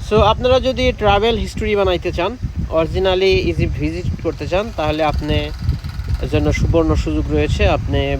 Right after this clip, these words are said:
ঘুরে আসতে পারেন ইজিপ্ট থেকে। ভিডিওটি যদি ভালো লেগে থাকে তাহলে প্রবাসী কল্যাণ টিভির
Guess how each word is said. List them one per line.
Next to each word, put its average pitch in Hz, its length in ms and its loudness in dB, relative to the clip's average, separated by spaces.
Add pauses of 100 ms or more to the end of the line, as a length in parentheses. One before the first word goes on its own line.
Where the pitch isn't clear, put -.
ঘুরে 143 180 0
আসতে 147 260 0
পারেন 151 260 0
ইজিপ্ট 151 300 -4
থেকে। 180 240 0 (680)
ভিডিওটি 233 400 6
যদি 247 240 2
ভালো 208 240 4
লেগে 175 220 4
থাকে 165 240 -2
তাহলে 170 340 0
প্রবাসী 185 420 0
কল্যাণ 180 340 0
টিভির 170 420 -2